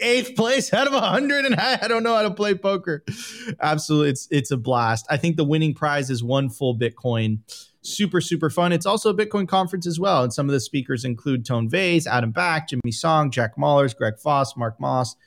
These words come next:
Dan Held. Ben Gagnon. He's been on the show many times. And, uh, look, B T C Sessions is on there as well. You guys don't want to miss this awesome Bitcoin celebration, and you can take advantage of the promo code simply ten to get a big discount to Unconfiscatable.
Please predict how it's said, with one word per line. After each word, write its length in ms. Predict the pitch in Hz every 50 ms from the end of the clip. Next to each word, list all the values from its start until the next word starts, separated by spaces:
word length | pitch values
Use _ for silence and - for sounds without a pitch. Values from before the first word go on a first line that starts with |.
| _ _ -
Dan 220 | - 123 120 117
Held. 460 | 113 120 131 131 131 131 127 120 - _ _ _ _ _ _ - 135
Ben 220 | 131 127 123 117
Gagnon. 460 | 120 113 110 120 151 160 156 151 147
He's 100 | 135 117
been 120 | - 127 127
on 120 | 123 120
the 80 | 117 110
show 180 | - 131 120
many 220 | 117 117 117 113 107
times. 260 | - 143 139 127 123
And, 80 | 127
uh, 80 | 123 127 - -
look, 380 | 208 254 - - - - - _ - 135
B 140 | 180 214
T 140 | 214 214 208
C 120 | 185 208 208
Sessions 480 | - - 208 196 - - 190 185 180
is 120 | 170 160 170
on 200 | 170 170 170 170
there 160 | 170 170 165
as 140 | 165 151 165
well. 280 | 180 180 165 131 - - - - - - _
You 120 | - 143 139
guys 240 | 165 156 143 120
don't 380 | 120 117 - 156 165 170 170 165
want 240 | 160 156 151 151 -
to 100 | - 143
miss 340 | 143 147 143 135 - - -
this 220 | 143 135 120 - -
awesome 480 | - 135 135 131 - - 127 113 104 - -
Bitcoin 400 | 139 135 135 - - 135 127 123
celebration, 560 | 107 - 123 120 110 120 120 120 117 - 113 -
and 240 | 127 135 139 139 139
you 80 | 131 117
can 160 | - 127 110
take 220 | - 131 123 113
advantage 320 | 120 113 120 120 117 113 -
of 60 | 117
the 60 | 120
promo 320 | 110 - 135 127 127 123 120
code 280 | 135 135 127 123 113 - _ _ _
simply 540 | - - - 170 175 170 175 180 170 160 165
ten 340 | - - 185 185 156 110 - _ _ _ _ _
to 80 | - 135
get 120 | 127 131
a 40 | 123
big 180 | 117 131 131 120
discount 500 | 127 135 127 - 143 127 110 - - -
to 300 | - 165 175 160 117 92 - _ _ -
Unconfiscatable. 1400 | 123 131 139 143 135 127 120 _ _ - 139 131 123 117 - 117 - - 131 139 151 151 139 135 117 175 -